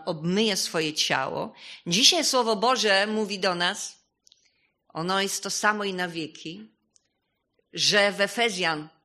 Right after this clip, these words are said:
że jesteśmy obmyci kąpielą wodną przez Słowo Boże. Amen. Ono nas poucza, że my codziennie mamy się obmywać kąpielą wodną przez Słowo Boże. Aby, dlaczego? Aby być czystymi przed Panem.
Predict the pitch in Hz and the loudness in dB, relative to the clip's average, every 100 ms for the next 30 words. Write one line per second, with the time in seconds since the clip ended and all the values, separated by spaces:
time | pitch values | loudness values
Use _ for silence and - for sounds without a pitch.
0 | - 160 214 214 226 226 220 - 180 196 | -6 0 2 2 2 2 0 0 0 2
1 | 226 170 - - 208 - - 226 220 185 | 2 0 -2 -2 -4 -4 -2 -2 -2 -2
2 | 208 202 202 - 196 - 220 160 139 - | -4 -4 -6 -6 -6 -6 -8 -8 -12 -12
3 | - - - 151 165 196 208 _ _ _ | -16 -18 -10 -8 -8 -12 -20 _ _ _
4 | _ _ - - - _ 196 208 208 208 | _ _ -20 -20 -20 _ 0 2 4 2
5 | - 220 - 226 226 196 202 208 196 214 | 2 0 0 -2 0 0 0 -2 -2 0
6 | 175 208 311 302 185 175 170 156 156 - | 4 6 6 4 0 0 0 0 -2 -2
7 | 151 143 160 143 131 - - - _ _ | -4 -2 -4 -2 -4 -6 -10 -12 _ _
8 | _ _ _ _ - 160 156 214 175 165 | _ _ _ _ -10 -6 2 2 2 0
9 | 175 170 165 160 160 - - 151 139 131 | -2 -2 -4 -4 -6 -6 -4 -6 -6 -10
10 | 117 - - _ _ _ _ _ - 196 | -12 -12 -16 _ _ _ _ _ -2 -2
11 | 180 196 190 - - - 185 202 175 139 | 2 0 0 -6 -20 -2 0 2 -2 -2
12 | 123 175 180 185 - 196 - - 220 214 | -2 -2 -2 0 0 0 -2 0 0 0
13 | 214 202 185 - 175 - - - | -4 -8 -8 -10 -8 -8 -14 -18